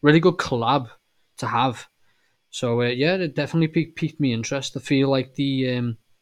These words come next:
the, the start of the album for me is, is where it's at.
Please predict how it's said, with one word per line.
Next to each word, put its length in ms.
the, 80
the 200
start 440
of 60
the 100
album 320
for 140
me 200
is, 200
is 140
where 140
it's 180
at. 180